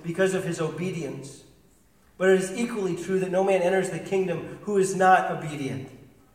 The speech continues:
It's true that men are saved by God's grace through faith in Jesus Christ, but it's equally true that God's grace in a man's life inevitably results in obedience." That's where the works come in.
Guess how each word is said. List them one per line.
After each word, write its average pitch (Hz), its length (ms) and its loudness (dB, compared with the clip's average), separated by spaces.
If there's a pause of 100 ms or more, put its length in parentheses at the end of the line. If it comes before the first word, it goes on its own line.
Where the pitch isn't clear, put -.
(320)
It's 160 200 -12
true 247 280 -4
that 220 140 0
men 196 120 8
are 160 100 0
saved - 840 -2
by 139 180 -6
God's 147 420 -6
grace 185 640 -2 (140)
through 135 140 -10
faith 170 320 -4
in 143 140 -8
Jesus 160 380 -10
Christ, 123 340 -8
but 147 80 -12
it's 143 240 -10
equally 175 340 -10
true 151 280 -12
that 143 140 -10
God's 151 320 -12
grace 160 440 -8 (220)
in 156 100 -6
a 147 60 -2
man's 170 420 -4
life 143 300 -6 (320)
inevitably 185 640 -2
results 135 720 -6
in 120 60 -18
obedience." 113 880 -16
That's 156 240 -12
where 160 80 -8
the 139 80 -6
works 135 340 -10
come 120 220 -16
in. 120 260 -18